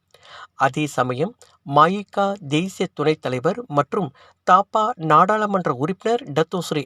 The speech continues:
எம் சரவணன் அவர்கள் முருகன் சிகிச்சை நிதிக்கு மூவாயிரம் வெள்ளி வழங்கினார் என்பது குறிப்பிடத்தக்கது. மலேசிய தமிழ் ஊடகத்தில் நீண்ட காலம் பணியாற்றிய முருகன் அவர்கள் கடந்த நவம்பர் ஏழாம் தேதி நடந்த விபத்தில்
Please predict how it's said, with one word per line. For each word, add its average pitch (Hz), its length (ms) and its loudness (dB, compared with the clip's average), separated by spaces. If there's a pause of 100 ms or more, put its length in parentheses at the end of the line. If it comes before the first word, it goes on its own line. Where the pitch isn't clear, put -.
எம் 185 280 -2
சரவணன் 190 580 0
அவர்கள் 156 400 0 (340)
முருகன் 202 680 0
சிகிச்சை 208 480 -6
நிதிக்கு 143 440 -4 (400)
மூவாயிரம் 190 580 2
வெள்ளி 185 360 -4
வழங்கினார் 180 540 0
என்பது 202 460 -2
குறிப்பிடத்தக்கது. - 760 -8 (1200)
மலேசிய 160 640 0
தமிழ் 160 280 -4 (100)
ஊடகத்தில் 170 760 -4
நீண்ட 175 360 -2
காலம் 185 420 0
பணியாற்றிய 160 800 -4
முருகன் 170 440 -2
அவர்கள் 185 420 2 (380)
கடந்த 175 360 2 (200)
நவம்பர் 202 580 2 (100)
ஏழாம் 196 520 2
தேதி 175 320 -4
நடந்த 165 500 -2
விபத்தில் 147 540 -4